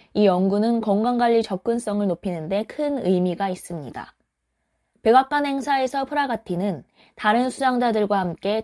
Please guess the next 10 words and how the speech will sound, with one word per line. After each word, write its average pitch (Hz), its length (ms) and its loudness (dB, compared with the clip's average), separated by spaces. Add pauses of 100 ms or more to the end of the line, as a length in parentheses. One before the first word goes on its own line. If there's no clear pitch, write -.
박물관을 214 600 0
방문하고 190 760 -2 (160)
자신의 220 420 -2
행동에 247 440 0
영감을 226 500 0
받은 220 280 0
중학생들과 190 680 -4
만나며 151 520 -8
경험을 170 420 -4
나눴습니다. 143 760 -8